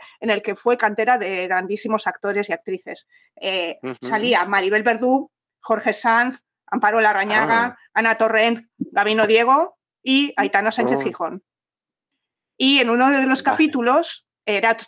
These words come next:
Speaker 1: todo sobre, era, fue una serie súper, súper adelantada para su época, porque trataba, pues, eh, igual que Anillos de Oro, iba sobre el tema del divorcio en aquella España.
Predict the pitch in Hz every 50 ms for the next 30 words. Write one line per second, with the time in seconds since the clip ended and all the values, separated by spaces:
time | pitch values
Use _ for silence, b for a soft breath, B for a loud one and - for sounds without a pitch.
0 | _ - 226 233 277 285 - 277 226 220 220 202 208 208 185 233 254 233 175 190
1 | - - 240 233 160 262 247 - - 226 269 277 294 - 247 262 - 190 196 196
2 | 208 214 208 202 196 196 - - - - - 196 - 190 196 196 202 196 196 196
3 | 196 208 214 240 247 190 202 - - 190 190 214 - 190 170 - - - - -
4 | _ _ _ _ _ _ - 190 185 - 190 185 - 185 180 180 185 185 202 208
5 | 202 196 190 - - - 170 180 180 180 190 202 208 208 208 220 240 226 233 226
6 | 233 226 214 226 226 240 247 247 233 196 208 202 233 - - 202 196 208 208 -
7 | 208 214 208 214 208 202 208 214 208 254 294 277 - 190 180 175 165 170 - 196
8 | 190 196 190 190 - - - 202 202 208 202 196 196 196 196 190 196 202